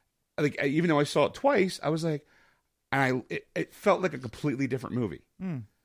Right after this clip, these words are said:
Speaker 1: Like, because it was so good and the jokes were still there. I still laughed, you know, like, like, I'm like, my favorites, a couple of my favorite scenes, of course, are all involved, you know, Rocket, or there's a couple, like,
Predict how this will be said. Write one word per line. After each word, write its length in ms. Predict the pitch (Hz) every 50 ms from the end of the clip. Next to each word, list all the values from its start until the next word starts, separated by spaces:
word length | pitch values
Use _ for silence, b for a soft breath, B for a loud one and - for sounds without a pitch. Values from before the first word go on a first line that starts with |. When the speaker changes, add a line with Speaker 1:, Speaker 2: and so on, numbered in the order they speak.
| _ _
Speaker 1:
Like, 160 | - 127 113
because 280 | 117 127 - 180 170 131
it 40 | 107
was 120 | 117 110
so 480 | - - - - - - 190 202 214 185
good 420 | 147 - 220 233 165 110 - -
and 140 | - 120 123
the 60 | 107
jokes 360 | 101 - 131 131 143 160 - -
were 60 | 196
still 240 | - - - 220 214
there. 220 | 170 127 120 120
I 100 | 107 104
still 260 | - - - 131 139
laughed, 460 | 117 117 117 110 117 131 - - - b b b b b b b
you 100 | - 120
know, 160 | 123 120 120
like, 280 | 120 120 117 107 - b b b b b b b _ -
like, 180 | 110 92 98 -
I'm 80 | 123 131
like, 140 | 113 98 - -
my 280 | 107 104 101 113 117 110
favorites, 480 | 107 - 104 107 110 113 113 - - -
a 60 | 123 123 -
couple 140 | - 143 107
of 60 | 104
my 80 | 117 117
favorite 260 | - 107 110 110 110
scenes, 160 | - 110 104 101
of 80 | -
course, 220 | _ - 95 95 -
are 60 | 98
all 240 | - - 101 101 98
involved, 360 | 98 98 95 95 92 95 - - - - -
you 80 | 113 104
know, 80 | 92
Rocket, 540 | 92 87 104 101 90 90 - 104 101 113 - b b b
or 240 | - 165 123 117 98 -
there's 200 | 101 113 107 92
a 20 |
couple, 300 | - - 117 - 101 98 98
like, 200 | 92 90 -